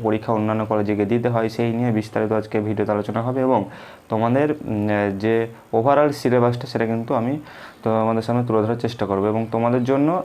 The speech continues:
উম, একটা, আহ, একটা সুবিধা হবে এটা আমার মনে হলো যে চব্বিশ ছাব্বিশ সেশনে একটা প্লেলিস্ট করে দেবো, সেই প্লেলিস্টে সমস্ত প্রকারের আপডেট দেওয়া থাকবে। তো তোমরা সেই প্লেলিস্টের লিংক ডেসক্রিপশন বক্সে পেয়ে যাবে।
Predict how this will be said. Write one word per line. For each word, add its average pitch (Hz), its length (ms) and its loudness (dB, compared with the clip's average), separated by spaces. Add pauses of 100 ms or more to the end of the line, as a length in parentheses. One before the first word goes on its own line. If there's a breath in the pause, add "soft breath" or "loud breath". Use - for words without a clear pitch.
উম, 117 380 -2
একটা, - 260 -2
আহ, 104 340 4
একটা 120 140 -2
সুবিধা 120 320 0
হবে 120 200 4
এটা 127 320 0
আমার 113 240 0
মনে 113 180 0
হলো 113 260 -2
যে 127 220 0 (420 loud breath)
চব্বিশ 127 320 0
ছাব্বিশ 127 300 0
সেশনে 123 260 0
একটা 123 220 2
প্লেলিস্ট 120 380 0
করে 123 180 2
দেবো, 135 180 0
সেই 131 180 -2
প্লেলিস্টে 123 440 0
সমস্ত 123 380 -4
প্রকারের 123 340 0
আপডেট 110 300 2
দেওয়া 117 180 2
থাকবে। 120 360 -2 (420 loud breath)
তো 110 260 2
তোমরা 120 240 2
সেই 123 140 -2
প্লেলিস্টের 120 480 -2
লিংক 120 160 0
ডেসক্রিপশন 107 500 -4
বক্সে - 180 -8
পেয়ে 92 200 -2
যাবে। 85 180 -6